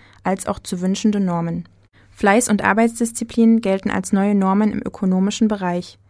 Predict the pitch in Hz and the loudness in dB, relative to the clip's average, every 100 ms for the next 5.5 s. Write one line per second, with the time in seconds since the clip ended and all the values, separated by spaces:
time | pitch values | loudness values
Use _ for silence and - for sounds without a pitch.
0 | _ _ _ - 214 - 226 202 196 - | _ _ _ -2 -2 2 2 2 0 -4
1 | 190 185 190 196 190 190 190 196 208 226 | -2 -2 -2 -2 -4 -4 -6 -4 -2 0
2 | 226 226 190 185 190 - 190 196 185 - | 0 -2 -4 -2 -2 -4 -4 -4 -4 -4
3 | 180 180 180 196 202 196 202 190 - 196 | -2 -2 -2 -2 -2 -2 -2 -2 -2 -4
4 | - - 202 196 185 180 185 190 190 208 | -8 -8 -4 -2 -2 -2 -2 -2 -4 -4
5 | - 190 - - | -4 -6 -6 -6